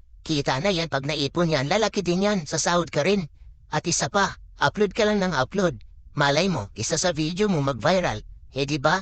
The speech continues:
Swerte mo, pag ganon. Kaya, laban lang. Huwag ka mawala ng pag-asa, ganon talaga. Eh, kadalasan kasi sa mga nag-uumpisa pa lang sa pagiging vlogger,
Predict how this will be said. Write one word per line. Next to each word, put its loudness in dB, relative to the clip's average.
Swerte 0
mo, 0
pag 0
ganon. 0
Kaya, 4
laban 2
lang. 2
Huwag -4
ka 4
mawala 4
ng -2
pag-asa, 0
ganon -2
talaga. 0
Eh, -2
kadalasan 0
kasi 0
sa 2
mga 0
nag-uumpisa 0
pa 0
lang -2
sa -4
pagiging -2
vlogger, -2